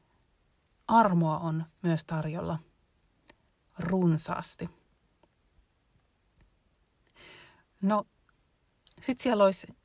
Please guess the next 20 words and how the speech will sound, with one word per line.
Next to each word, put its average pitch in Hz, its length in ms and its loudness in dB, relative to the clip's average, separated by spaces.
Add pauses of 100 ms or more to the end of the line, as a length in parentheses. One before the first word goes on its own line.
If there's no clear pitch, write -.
(100)
neljäntenä 180 720 2
tämmönen 165 520 0 (720)
juttu, 175 380 -2 (1200)
ää, 165 240 2
missä 160 180 0
sanotaan, 165 320 -2
että 165 120 -6
sinä 208 200 0
ruokit 226 520 0
heidät 170 260 0 (120)
talosi 190 520 0
runsain 175 800 0
antimin 202 680 -4 (200)
ja 175 180 -2
annat 190 260 0 (120)
heidät, 170 300 -2 (560)
heidän 185 240 2
juoda 175 380 2 (280)
ilosi 165 600 -2
virrasta. 160 680 -6